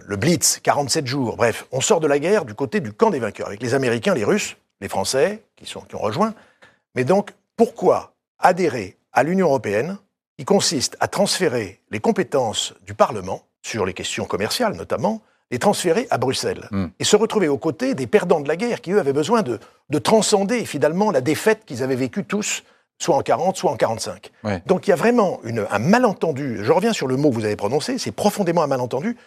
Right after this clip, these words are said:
Speaker 1: Donc on a eu des Britanniques qui très vite, rappelons-nous Madame Thatcher, « Je veux récupérer mon
Speaker 2: Ouais.
Speaker 1: argent », dès
Speaker 2: Ouais.
Speaker 1: mille neuf cent quatre-vingts. Euh, ensuite, on a eu, euh, quand ça n'a plus marché, dans les années deux mille cinq, après, au moment où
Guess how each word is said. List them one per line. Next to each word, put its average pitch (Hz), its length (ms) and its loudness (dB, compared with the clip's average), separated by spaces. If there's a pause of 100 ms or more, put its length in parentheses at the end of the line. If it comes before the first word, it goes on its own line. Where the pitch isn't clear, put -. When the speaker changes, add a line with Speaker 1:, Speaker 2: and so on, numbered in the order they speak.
(240)
Speaker 1:
Donc 165 200 2
on 214 160 4
a 202 80 4
eu 165 320 -4 (200)
des 120 180 0
Britanniques 117 480 0
qui 117 140 -6
très 190 180 2
vite, 247 240 0
rappelons-nous 139 300 -2
Madame 131 180 2
Thatcher, « 185 320 0 (320)
Je 131 100 0
veux 143 140 2
récupérer 151 440 -2
mon 165 120 0
Speaker 2:
Ouais. 180 60 4
Speaker 1:
argent », 202 380 2 (100)
dès 196 80 8
Speaker 2:
Ouais. 196 60 2
Speaker 1:
mille 185 120 2
neuf 180 140 0
cent 202 160 -2
quatre-vingts. 175 460 0 (280)
Euh, 127 300 4
ensuite, 147 400 0
on 120 100 -2
a 131 100 4
eu, 147 260 2 (340)
euh, 107 180 0 (320)
quand 147 120 2
ça 151 100 2
n'a 131 100 6
plus 196 160 2
marché, 202 440 2
dans 147 100 0
les 143 160 2
années 143 120 2
deux 143 100 0
mille 147 160 -2
cinq, 165 360 -2 (420)
après, 117 380 0
au 113 60 0
moment 127 200 -2
où 117 60 -4